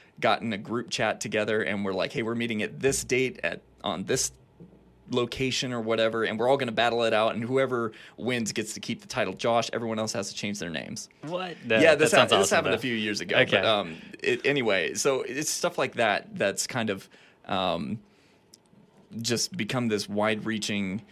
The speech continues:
Speaker 1: thing as far as marketing goes, and we're starting to see a shift with a lot of different companies and stuff like that. There was a few years ago, Wendy's started doing their thing where they were just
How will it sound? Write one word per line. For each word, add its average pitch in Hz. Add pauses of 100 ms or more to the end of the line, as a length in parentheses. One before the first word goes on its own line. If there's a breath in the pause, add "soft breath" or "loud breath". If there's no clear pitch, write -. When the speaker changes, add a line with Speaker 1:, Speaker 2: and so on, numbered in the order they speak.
(300 loud breath)
Speaker 1:
thing 113
as 104
far 117
as 107
marketing 110
goes, 101
and 117
we're 131
starting 143
to 120
see 117
a 82
shift -
with 104
a -
lot 101
of 101
different 98
companies 107
and 104
stuff 110
like 120
that. 104
There 117
was 107
a 90
few 127
years 117
ago, 104
Wendy's 120
started 117
doing 117
their 113
thing 117
where 104
they 101
were 101
just 98